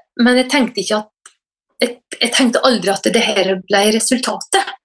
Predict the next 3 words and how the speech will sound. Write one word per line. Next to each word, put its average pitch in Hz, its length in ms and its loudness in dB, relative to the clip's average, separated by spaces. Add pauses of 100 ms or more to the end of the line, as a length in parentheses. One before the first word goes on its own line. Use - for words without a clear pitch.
(800)
At 254 220 0
det, 269 140 4 (3250)
al-, - 180 -2